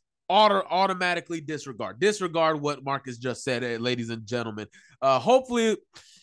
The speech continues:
<sighs> you, you know how I gotta do it, man. You know,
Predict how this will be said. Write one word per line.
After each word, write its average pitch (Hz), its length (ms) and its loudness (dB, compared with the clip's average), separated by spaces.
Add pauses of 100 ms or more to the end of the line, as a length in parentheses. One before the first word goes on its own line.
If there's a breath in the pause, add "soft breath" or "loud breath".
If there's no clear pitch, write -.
(460 soft breath)
<sighs> - 600 -14
you, 139 360 -4
you 165 180 -4
know 160 120 2
how 131 140 2
I 110 120 2
gotta 98 240 -4
do 90 200 -10
it, 78 80 -12
man. 80 300 -16
You 95 100 -12
know, 85 540 -12